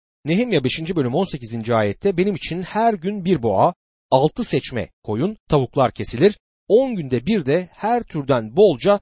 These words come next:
şarap hazırlanırdı. Bütün bunlara karşın valiliğin yiyecek bütçesine dokunmadım. Çünkü halk ağır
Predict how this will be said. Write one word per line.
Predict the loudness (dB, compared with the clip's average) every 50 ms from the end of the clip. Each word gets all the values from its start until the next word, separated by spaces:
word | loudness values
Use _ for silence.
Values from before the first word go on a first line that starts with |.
| _ _ _ -10
şarap | -6 -2 0 0 0 0 -2 -10 _
hazırlanırdı. | 0 0 0 2 2 -2 -2 -4 -8 -10 -12 -14 -20 -20 _ _ _ _ -8
Bütün | -8 -4 -2 -2 -2 -2
bunlara | 0 0 2 2 2
karşın | 2 0 0 0 -2 -6 -10 -14 _
valiliğin | -10 -4 0 2 2 4 2 2 0 -2 -6 -6 -6
yiyecek | -4 -2 -2 -2 0 -2 -4 -6 -8
bütçesine | -14 -10 -8 -8 -8 -4 -4 -2
dokunmadım. | -2 -2 -2 -2 -6 -6 -6 -6 -8 -14 _ _
Çünkü | -14 -12 -12 -12 -10 -10
halk | -8 -2 2 2 2 0 -2 _ _ _ _ _ -2
ağır | 0 2 4 4 2 2 0